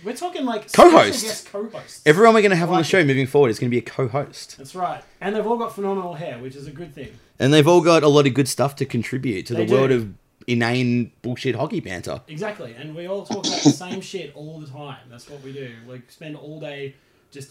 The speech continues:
Speaker 1: yammering on about hockey. Like, for instance, today, I actually watched a, watched a Canes game,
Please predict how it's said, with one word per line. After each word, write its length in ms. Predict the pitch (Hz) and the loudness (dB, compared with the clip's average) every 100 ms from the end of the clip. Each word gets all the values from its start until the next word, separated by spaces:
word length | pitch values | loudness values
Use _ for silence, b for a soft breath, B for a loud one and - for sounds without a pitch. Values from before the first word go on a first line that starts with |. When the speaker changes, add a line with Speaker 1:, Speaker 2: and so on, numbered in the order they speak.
| - | -18
Speaker 1:
yammering 500 | 135 165 170 160 151 | -14 -12 -12 -12 -14
on 180 | 147 135 | -12 -12
about 220 | 131 131 | -14 -14
hockey. 340 | 151 156 123 - _ - | -14 -14 -16 -20 _ -10
Like, 200 | 196 147 | -8 -4
for 80 | 254 | -4
instance, 320 | 254 226 - | -4 -8 -4
today, 320 | 254 254 202 | -4 -2 -4
I 180 | 190 208 | -6 -8
actually 220 | 208 190 | -8 -12
watched 220 | 185 - | -12 -18
a, 20 | 147 170 | -20 -20
watched 220 | 151 175 170 | -16 -16 -16
a 40 | |
Canes 300 | 160 196 202 | -14 -14 -12
game, 220 | 151 113 | -16 -18